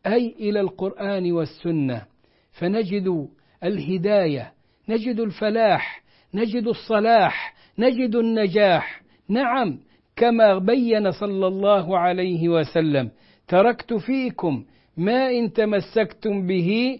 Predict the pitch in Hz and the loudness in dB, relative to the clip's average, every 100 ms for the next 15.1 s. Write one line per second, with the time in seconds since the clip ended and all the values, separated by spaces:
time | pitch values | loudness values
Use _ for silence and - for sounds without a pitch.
0 | _ _ _ 165 220 247 226 220 214 196 | _ _ _ 0 2 2 -4 -2 -2 0
1 | 190 233 226 202 190 190 180 185 202 - | 0 -2 -2 -2 0 0 -2 -4 -6 -6
2 | 175 170 180 202 185 165 151 143 135 120 | -8 -6 -6 -6 -6 -4 -4 -4 -4 -6
3 | - _ _ - 175 - 226 233 214 196 | -10 _ _ -2 -2 2 4 4 4 2
4 | 185 185 214 214 208 240 - _ _ 170 | 2 2 4 4 0 -6 -12 _ _ -4
5 | 170 180 160 147 139 - 120 110 _ _ | -2 -2 0 0 -4 -8 -16 -16 _ _
6 | _ _ 180 190 - 208 214 240 247 233 | _ _ -2 -2 -2 -6 0 2 2 0
7 | 262 247 - _ _ _ _ 220 240 214 | -4 -6 -14 _ _ _ _ 0 2 2
8 | - 202 226 - 214 220 190 156 - _ | 0 -2 -2 2 4 4 2 -2 -6 _
9 | _ - 202 208 190 202 247 254 185 143 | _ -4 -2 0 2 2 2 2 2 0
10 | 156 - _ _ _ _ _ _ _ - | -14 -20 _ _ _ _ _ _ _ -4
11 | 175 170 - 247 254 254 240 269 262 262 | -4 -4 -4 0 2 2 0 -2 -4 -4
12 | 294 _ _ _ _ _ _ _ 254 240 | -12 _ _ _ _ _ _ _ 0 2
13 | 202 - 208 - - 214 262 240 160 127 | 0 0 -2 -2 -8 -2 2 2 0 -2
14 | - _ _ _ _ _ 147 190 208 202 | -10 _ _ _ _ _ -6 -2 0 0